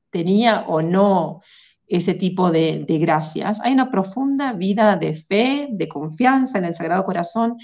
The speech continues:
una gran magnanimidad. Por eso es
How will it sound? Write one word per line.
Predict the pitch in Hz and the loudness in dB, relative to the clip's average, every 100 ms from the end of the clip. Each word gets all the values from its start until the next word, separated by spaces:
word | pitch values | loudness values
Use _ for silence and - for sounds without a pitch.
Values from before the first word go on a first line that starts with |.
| - - _ _ - | -20 -20 _ _ -4
una | 233 240 | 2 4
gran | 220 226 254 247 - | 6 6 4 0 -2
magnanimidad. | 202 208 254 262 240 202 185 185 214 214 156 - _ _ _ _ _ _ _ _ - | 2 4 6 4 4 4 6 4 4 2 -2 -12 _ _ _ _ _ _ _ _ 0
Por | 208 | 2
eso | 233 | 4
es | 254 | 2